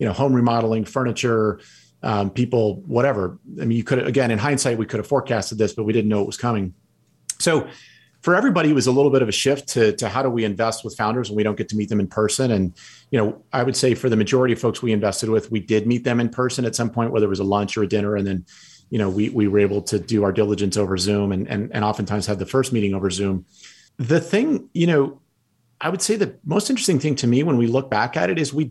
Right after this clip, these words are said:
doubled down on a lot of the, a lot of the companies that we were investing in in eighteen, nineteen, twenty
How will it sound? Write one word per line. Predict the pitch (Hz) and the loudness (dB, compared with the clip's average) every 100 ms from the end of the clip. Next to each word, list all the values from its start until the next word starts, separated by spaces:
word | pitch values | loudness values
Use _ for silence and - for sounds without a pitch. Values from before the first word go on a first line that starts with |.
| - | -4
doubled | 139 151 160 143 104 | 0 0 0 -4 -2
down | - 139 147 123 | 0 2 2 2
on | 113 | 2
a | 110 | 0
lot | 107 113 127 147 | 0 2 4 4
of | 123 | 2
the, | 117 95 - _ - _ _ - | 0 -2 -8 _ -20 _ _ -6
a | 135 | 0
lot | 170 262 | 2 2
of | 214 | 2
the | 131 | 0
companies | - 175 160 120 | -2 -2 2 2
that | 127 | 2
we | 127 | 2
were | 139 | 2
investing | 113 131 127 131 123 | 2 0 -2 0 0
in | 110 | 0
in | 117 | 0
eighteen, | 139 143 131 | -4 -2 0
nineteen, | 123 123 120 120 110 | 2 0 -2 -2 -4
twenty | - 120 120 110 104 | -2 0 2 2 0